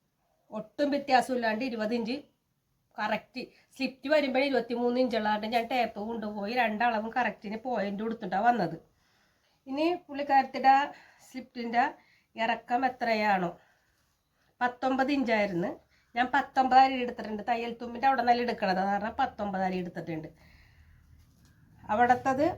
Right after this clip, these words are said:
കറക്റ്റ് വണ്ണം വരുന്നു, അതുകൊണ്ട് അത് കറക്റ്റ് ഞാൻ പതിനൊന്നര എടുത്തിട്ടുണ്ട്. ഒരു ഇഞ്ച് തയ്യൽ തുമ്പ് ഇട്ടിട്ടുണ്ട്. ഇപ്പൊ മനസ്സിലായില്ലേ? ഞാൻ ഇട്ടേക്കണ ചുരിദാറും ഞാൻ കട്ട് ചെയ്യണ വിധമാണ് ഇത്.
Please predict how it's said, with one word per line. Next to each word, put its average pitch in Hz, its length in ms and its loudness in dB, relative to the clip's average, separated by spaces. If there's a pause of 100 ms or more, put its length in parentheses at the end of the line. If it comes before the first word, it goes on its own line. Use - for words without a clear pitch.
(120)
കറക്റ്റ് 262 480 2
വണ്ണം 233 280 4
വരുന്നു, 214 320 -2
അതുകൊണ്ട് 226 360 -2
അത് 226 80 -6 (100)
കറക്റ്റ് 226 380 0 (100)
ഞാൻ 254 100 4 (100)
പതിനൊന്നര 220 460 2 (120)
എടുത്തിട്ടുണ്ട്. 208 480 -6 (120)
ഒരു 214 180 -2
ഇഞ്ച് 214 220 -4
തയ്യൽ 208 340 2
തുമ്പ് 190 240 -6
ഇട്ടിട്ടുണ്ട്. 165 400 -8 (960)
ഇപ്പൊ 262 220 -2
മനസ്സിലായില്ലേ? 202 640 0 (500)
ഞാൻ 214 180 0
ഇട്ടേക്കണ 214 460 -2
ചുരിദാറും 202 540 -2 (200)
ഞാൻ 214 100 -4 (120)
കട്ട് 247 200 0
ചെയ്യണ 202 300 -2
വിധമാണ് 208 420 -4 (240)
ഇത്. 175 120 -12